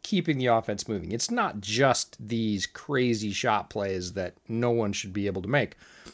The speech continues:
He's making those, and he's making all the others. That's the only way you're putting up forty-seven points, right? He's, you talked about Baker's accuracy. His accuracy, Herbert's accuracy the week before was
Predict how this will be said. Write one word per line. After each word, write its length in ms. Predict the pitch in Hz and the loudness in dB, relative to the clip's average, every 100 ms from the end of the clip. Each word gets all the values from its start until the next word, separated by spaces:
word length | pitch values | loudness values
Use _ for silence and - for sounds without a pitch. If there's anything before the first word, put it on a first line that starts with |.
| _ - | _ -4
He's 160 | 165 | 2
making 280 | 214 180 165 | 4 4 4
those, 300 | 165 147 - _ _ _ _ | 6 4 2 _ _ _ _
and 340 | 185 240 208 151 | 8 10 10 8
he's 240 | 117 101 | 2 2
making 300 | 110 98 101 | 2 2 0
all 120 | 90 | 0
the 120 | 85 | -2
others. 220 | 78 - 113 | -4 0 2
That's 200 | 165 220 | 4 4
the 100 | 190 | 2
only 160 | 170 | 4
way 160 | 156 147 | 4 4
you're 100 | 139 | 2
putting 340 | 160 190 135 | 2 4 4
up 140 | 90 - _ _ | 2 -6 _ _
forty-seven 580 | 98 90 - - - - | -4 -4 -4 -10 -12 -14
points, 380 | - - - - | -18 -18 -14 -4
right? 240 | 98 95 - - - - _ _ | -2 -2 -4 -20 -20 -20 _ _
He's, 480 | - 151 143 117 - - _ - | -2 4 6 6 0 -2 _ -2
you 140 | 139 | 2
talked 320 | 139 139 131 | 8 8 8
about 380 | 127 127 120 113 - _ - | 8 8 8 6 -4 _ 0
Baker's 420 | 120 131 135 117 - | 6 6 6 0 4
accuracy. 560 | 139 139 110 90 98 90 | 6 8 4 -2 -4 0
His 200 | 131 131 | 0 2
accuracy, 720 | 131 127 135 123 123 117 113 - | 0 0 0 -4 -2 -2 -2 -2
Herbert's 340 | 131 127 120 - | 0 2 0 0
accuracy 520 | 120 - 113 - 117 | 0 0 -6 -4 -4
the 140 | 110 | -2
week 340 | 104 123 127 - | 0 0 0 -2
before 500 | 107 - 156 135 107 | -4 0 4 6 4
was 480 | 101 101 92 87 | 2 -2 -2 -4